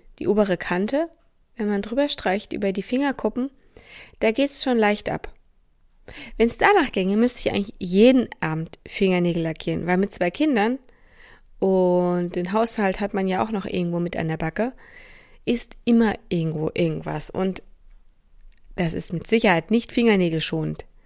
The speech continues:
Wobei ich auch nicht derjenige bin, der jetzt da schaut, „Oh, meine Fingernägel.“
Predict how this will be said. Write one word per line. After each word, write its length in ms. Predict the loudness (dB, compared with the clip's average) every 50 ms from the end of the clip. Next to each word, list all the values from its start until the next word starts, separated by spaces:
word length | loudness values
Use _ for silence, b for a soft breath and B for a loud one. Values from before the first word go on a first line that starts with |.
| B B B B B B B B B B B
Wobei 340 | -2 0 2 4 4 2 2
ich 220 | 0 -4 -6 -6 -6
auch 120 | -4 -4
nicht 200 | -4 -6 -4 -4
derjenige 440 | -4 -2 -2 -2 -2 -4 -4 0 6
bin, 260 | 8 8 8 8 8
der 160 | 6 6 6
jetzt 460 | 6 4 2 2 2 -2 -4 -4 -2 0
da 180 | 2 2 2
schaut, 440 | 2 2 2 4 4 4 4 2 0 2
„Oh, 300 | 2 4 6 6 6 6
meine 240 | 6 6 4 2
Fingernägel.“ 640 | 2 0 0 2 2 2 2 2 2 2 2 2 0